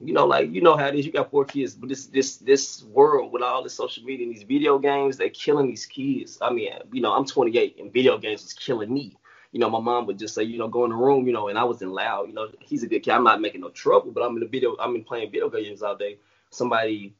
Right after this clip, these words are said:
asked me to do work. I didn't wanna do no damn work. You know, I wanted to go play video games.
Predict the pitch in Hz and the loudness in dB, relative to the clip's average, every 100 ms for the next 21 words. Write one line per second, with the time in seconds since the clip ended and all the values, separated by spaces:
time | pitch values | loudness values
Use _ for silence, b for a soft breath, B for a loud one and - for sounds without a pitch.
0 | _ 120 113 107 117 143 131 - 101 127 | _ -4 -2 -6 0 0 0 -8 -6 -4
1 | 165 95 92 92 87 90 98 117 127 135 | -4 -6 -6 -6 -4 -2 0 2 4 4
2 | 123 135 101 98 85 - 78 - 110 117 | 6 6 4 0 -6 -6 -8 -8 -6 -4
3 | 82 90 82 67 - | -4 -6 -16 -16 -20